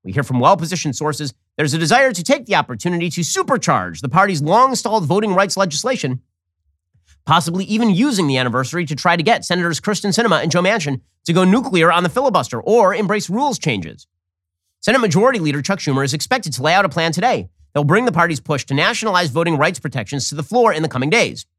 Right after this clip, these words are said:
All week, Democrats will argue that a flurry of voting restrictions that have passed in G O P-controlled states over the last year are a direct result of the January sixth riots and the big lie promulgated by former President Donald Trump,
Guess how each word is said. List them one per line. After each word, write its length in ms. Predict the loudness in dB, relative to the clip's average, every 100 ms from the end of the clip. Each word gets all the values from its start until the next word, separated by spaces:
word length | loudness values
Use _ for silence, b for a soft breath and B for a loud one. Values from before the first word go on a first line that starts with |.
| _ _ _ _ _ _ _ _ -4
All 160 | 0 2
week, 300 | 0 -2 -10 _ 0
Democrats 380 | 2 4 2 -2
will 120 | 0
argue 320 | 4 4 2
that 120 | -2 -4
a 80 |
flurry 340 | -2 2 2 2
of 100 | 0
voting 240 | 2 2
restrictions 480 | -2 -2 -4 -4 -4
that 100 | -4
have 100 | -2
passed 280 | 2 2 0
in 120 | -6
G 160 | 0 0
O 60 |
P-controlled 440 | 0 -2 -4 -6 -8
states 280 | -4 -2 -2
over 120 | -4
the 80 | -4
last 280 | -4 -4
year 240 | -2 -2 -2 B B
are 100 | 2
a 60 | 2
direct 340 | 2 2 2
result 320 | -4 -4 -4
of 60 | -6
the 60 |
January 360 | -4 -2 0 -2
sixth 260 | -6 -8 0
riots 320 | 2 2 -4
and 160 | -6
the 40 | -6
big 280 | -2 0 2
lie 460 | 4 4 4 -6
promulgated 520 | -2 0 0 -2 -4 -6
by 120 | -6
former 260 | -2 0
President 400 | 0 -2 -2 -4
Donald 220 | -4 -6 -2
Trump, 260 | -2 -2